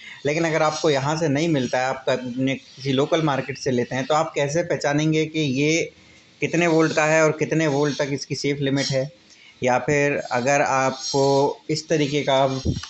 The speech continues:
adjustable या reset करने वाला, set करने वाले अगर, अ, meter मिल जाते हैं तो आप उनको किस तरीके से सेट करेंगे? आप देख सकते हैं हमारे पास में बहुत सारे, अ,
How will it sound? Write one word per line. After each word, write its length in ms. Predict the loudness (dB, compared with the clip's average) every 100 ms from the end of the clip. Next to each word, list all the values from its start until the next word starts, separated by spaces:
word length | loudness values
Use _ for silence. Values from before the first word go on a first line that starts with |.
| -18 -20 -8 -6 -2
adjustable 720 | 0 0 -2 0 2 4 4
या 240 | 4 4
reset 500 | 4 0 0 -2 -2 -2
करने 240 | 0 2
वाला, 220 | 2 2 2
set 260 | 0 0
करने 260 | 0 2 2
वाले 240 | 2 2
अगर, 360 | 2 2 0 -4 -14 -10 -4
अ, 200 | 0 2
meter 280 | 2 0 0
मिल 200 | 2 2
जाते 260 | 0 0
हैं 140 | -2 0
तो 80 |
आप 200 | 0 0 0
उनको 360 | 0 0 -2 -6 -16 -14 -12 -4
किस 160 | -2 0
तरीके 260 | 0 0
से 60 | 0
सेट 200 | -2 -2
करेंगे? 280 | 0 2 0
आप 120 | 0
देख 180 | -2 -4
सकते 220 | -2 0
हैं 60 |
हमारे 180 | 2 2
पास 160 | 0 0
में 120 | 0
बहुत 480 | 0 4 4 4 -2 -20 -20 _ _
सारे, 440 | -2 2 4 4 2
अ, 200 | 0